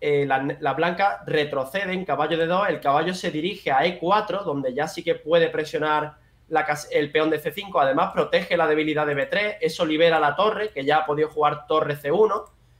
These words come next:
Supongo que con idea de un posible alfil, bueno, alfil A uno, alfil B dos y, y presionar en C cinco con las dos piezas.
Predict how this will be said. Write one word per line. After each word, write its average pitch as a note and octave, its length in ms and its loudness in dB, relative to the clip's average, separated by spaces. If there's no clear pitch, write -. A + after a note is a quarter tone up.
Supongo D#3 440 0
que D#3+ 100 0
con D#3 140 -2
idea D3+ 260 2
de D3+ 60 0
un D3+ 100 -4
posible D3 380 -4
alfil, C#3+ 880 -4
bueno, C#3+ 220 -2
alfil C#3+ 260 -4
A A#2+ 120 2
uno, G3+ 260 2
alfil D#3+ 240 -4
B C#3+ 120 0
dos A3+ 340 0
y, C#3 480 -6
y C#3+ 60 -16
presionar C#3 400 -2
en D3+ 100 -2
C C#3+ 140 -8
cinco G3+ 400 -4
con D#3 100 2
las C#3 120 2
dos D3 120 0
piezas. F#3+ 420 -2